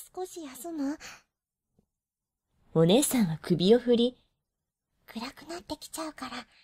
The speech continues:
Speaker 1: 早く運ばないと。いい。今から桶が軽くなるおまじないを使うけど、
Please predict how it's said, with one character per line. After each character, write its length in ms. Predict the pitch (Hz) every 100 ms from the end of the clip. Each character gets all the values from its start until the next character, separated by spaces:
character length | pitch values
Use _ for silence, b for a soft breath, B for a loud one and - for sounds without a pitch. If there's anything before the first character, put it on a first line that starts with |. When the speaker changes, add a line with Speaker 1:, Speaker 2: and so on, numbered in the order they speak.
| b b
Speaker 1:
早 280 | _ 359 415
く 100 | - 349 - 277
運 60 |
ば 100 | 277
な 140 | 302 330
い 80 | 349
と。 120 | 359 302 _ _ _ _ _ _ _ _ _ _ _ -
い 180 | 320 320
い。 60 | - _ _ _ _ _ -
今 240 | 302 302
か 140 | - 208
ら 180 | 196
桶 180 | 254 349
が 140 | 311 262
軽 240 | 220 240
く 120 | -
な 120 | 320
る 120 | 359 294
お 60 |
ま 140 | 240 247
じ 100 | 269
な 140 | 269
い 100 | 277
を 60 | 285
使 280 | - 294
う 40 | 330
け 140 | 339
ど、 100 | 285